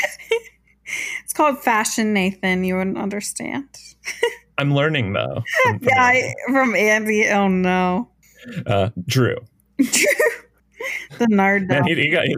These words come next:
Speaker 2: he dropped that real fast. <laughs>
Speaker 1: Yeah, he did. Oh, my gosh. That, I didn't even notice that. That's a really good one.
Speaker 2: It's so preppy. I love
Speaker 1: So
Speaker 2: it.
Speaker 1: preppy. Um,
Speaker 2: All right. Well,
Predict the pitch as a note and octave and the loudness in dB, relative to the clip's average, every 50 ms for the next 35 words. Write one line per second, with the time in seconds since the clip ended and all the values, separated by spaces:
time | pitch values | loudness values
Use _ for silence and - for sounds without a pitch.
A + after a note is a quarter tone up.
0 | - - B2+ B2+ E3 E3 E3 - C3+ G#2 B2 C3+ - G#2+ G2+ - - G2+ G#2+ - | -2 -2 0 0 2 0 0 0 0 0 0 2 2 2 0 2 2 2 0 0
1 | - - - - - - - D#4+ B3 - _ _ _ _ _ _ - A3+ A3 A#3 | -2 -8 -18 -20 -20 -10 -6 -6 -6 -6 _ _ _ _ _ _ 0 2 4 4
2 | B3 B3+ C4 B3 A#3+ A#3+ D#4+ C#4+ C4+ A3+ A#3 A#3+ A#3+ A#3 A3+ G#3+ G#3 G#3 A#3 D4 | 4 6 6 6 4 4 4 2 2 2 4 4 6 6 4 4 4 2 2 0
3 | C#4+ - _ _ _ _ _ _ _ _ - G#3 G#3 G3+ G3 F#3 F3+ F3+ F3 F3+ | -2 -4 _ _ _ _ _ _ _ _ 0 2 2 2 2 2 2 2 2 2
4 | F3+ - - - - _ _ _ _ - - G#3+ G#3+ G3 G#3 A3 A3 B3+ C4 C#4 | 0 -2 -6 -6 -10 _ _ _ _ -2 0 2 2 4 4 2 2 4 4 4
5 | C#4+ C#4+ C4+ A3+ G3+ F#3+ F#3+ F#3+ G3 - G3+ F#3 - F#3+ F#3+ G3+ G3+ - A#3+ A3 | 4 4 2 2 2 2 2 2 2 2 2 2 2 2 2 2 2 2 0 2
6 | G3 F#3+ F#3 F#3 F#3 F3+ F3+ F#3 F3 D#3+ E3 D#3+ E3 E3 E3+ A3 A3+ - _ _ | 2 2 2 2 2 2 0 0 0 0 0 0 0 0 0 -2 -2 -6 _ _
7 | _ - - - - - - A#2 - C3+ C#3 A#2+ - - C#3+ A#2+ G2+ - - G2 | _ -20 -20 -20 -20 -18 -16 -6 -2 0 0 0 2 0 0 0 0 0 0 -2
8 | - - G2 G2+ G#2 G#2+ - _ _ _ _ _ _ _ - - - - - - | 0 2 2 2 0 0 -4 _ _ _ _ _ _ _ -12 -10 -8 -8 -6 -4
9 | C3 G3 G#3 F#3+ F#3+ - - F3+ D#3+ D#3+ - F3 E3+ E3+ G3+ - _ _ _ _ | 0 0 0 0 0 -2 -2 -2 -2 -2 -4 -4 -4 -4 -4 -6 _ _ _ _
10 | _ _ - - - - _ _ _ _ _ _ - G3+ G#3 G#3 G#3 D#3+ G3+ G#3+ | _ _ -20 -20 -20 -20 _ _ _ _ _ _ -2 0 2 2 4 4 4 4
11 | D3 A2+ C3 E3+ D#3 B2 - - - C#3 C3+ C#3 C#3 C#3 D3 D#3+ G3 A#3 C4 - | 4 4 4 2 2 0 0 0 0 2 2 4 4 4 4 4 2 0 -2 -4